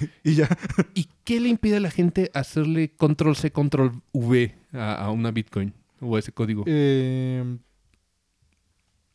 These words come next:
Speaker 3: para eso es el blockchain. El blockchain lo que hace es decirte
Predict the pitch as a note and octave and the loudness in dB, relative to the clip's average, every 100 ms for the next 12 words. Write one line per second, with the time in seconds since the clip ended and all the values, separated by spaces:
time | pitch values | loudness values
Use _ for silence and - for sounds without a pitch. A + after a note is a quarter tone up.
0 | _ _ _ - - D#3+ E3 D#3+ D3+ C3 | _ _ _ -12 2 4 6 4 4 4
1 | B2+ - A#2 A2+ - _ _ _ _ _ | 0 -2 -6 -6 -14 _ _ _ _ _
2 | _ D3 C#3 E3+ - F#3+ F3 D3+ D#3+ E3+ | _ 0 4 4 4 2 2 2 2 2
3 | D#3 D3+ D3+ D3 C#3 - D3 D3 | 0 0 -2 0 -2 2 2 2